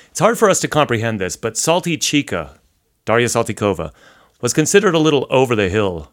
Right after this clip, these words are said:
by the time she started her affair with Nikolay. I mean, it's crazy to think that somebody who's not even thirty yet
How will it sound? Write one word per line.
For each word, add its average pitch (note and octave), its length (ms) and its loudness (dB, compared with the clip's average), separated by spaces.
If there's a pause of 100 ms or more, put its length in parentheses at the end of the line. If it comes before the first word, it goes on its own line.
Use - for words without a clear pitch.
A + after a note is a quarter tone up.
by F#2+ 140 -2
the F2 80 -10
time A2 200 -2
she G2+ 140 -6
started G2 360 -4
her F#2+ 120 -4
affair B2 300 0
with F#2+ 100 -4
Nikolay. F2+ 460 -2
I - 540 -16
mean, D#3 100 2
it's C3+ 100 -4
crazy F3 460 2
to A2+ 160 -6
think A#2 340 0
that G#2+ 160 -4
somebody A2+ 380 2
who's G2+ 200 -4
not C3+ 300 -2
even A2 340 -2
thirty A2 420 0
yet E2 360 -6